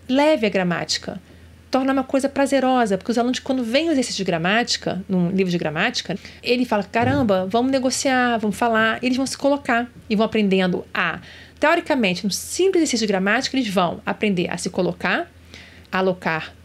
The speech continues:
turnos, a falarem as suas opiniões e aprender a gramática. E vão junto construindo. Então,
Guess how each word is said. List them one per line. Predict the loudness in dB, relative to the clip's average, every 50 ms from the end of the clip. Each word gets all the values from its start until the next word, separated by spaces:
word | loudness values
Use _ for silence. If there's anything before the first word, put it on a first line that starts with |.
| -4 0
turnos, | 0 0 2 2 2 2 2 0 -2 -4 -6 -8 -18 -20 -20 -20 -20 -20 -20 -20 -20 -20 -20 -20 -8 -4
a | -2 -2 -2
falarem | 0 0 0 2 2 2 0 0 -2 -2 -2 -4
as | -4 -4
suas | -2 -2 -2 -2
opiniões | -2 -2 0 0 0 2 2 0 0 0 0 -2 -2 -4 -4 -6 -14 -20 -20 -6 0
e | 0
aprender | 0 0 0 -2 0 2 2 2
a | 2
gramática. | 2 0 0 0 -2 -4 -4 -8 -8 -8 -10 -6 -4
E | -2
vão | 0 0 0 0
junto | 2 0 0 0 -2 -4
construindo. | -2 -2 -2 -2 -2 -4 -2 -2 -2 -2 -4 -6 -8 -10 -12 -18 -20 -20 -20 -20 -20 -20 -10 -8
Então, | -8 -8 -6 -2 0 2 2 2 2 0